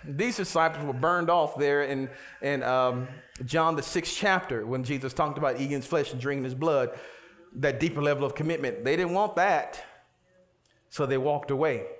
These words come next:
A lower level disciple. Then, of course, a little bit higher, we have the twelve. Now, I want to show you something.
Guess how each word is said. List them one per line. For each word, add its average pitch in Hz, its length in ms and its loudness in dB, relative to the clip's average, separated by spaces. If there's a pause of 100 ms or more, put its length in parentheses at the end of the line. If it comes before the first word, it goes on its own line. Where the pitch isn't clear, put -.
(880)
A 113 60 -6
lower 135 300 2
level 131 300 2
disciple. 120 560 -2 (480)
Then, 185 140 2
of 185 80 -2
course, 202 400 4
a 156 40 2
little 196 220 4
bit 175 120 2
higher, 180 520 4 (380)
we 160 160 0
have 165 640 2
the 156 80 0
twelve. 160 680 2 (960)
Now, 113 120 -4
I - 20 0
want 139 120 0
to 139 60 -2
show 190 140 0
you 185 140 2
something. 120 440 -2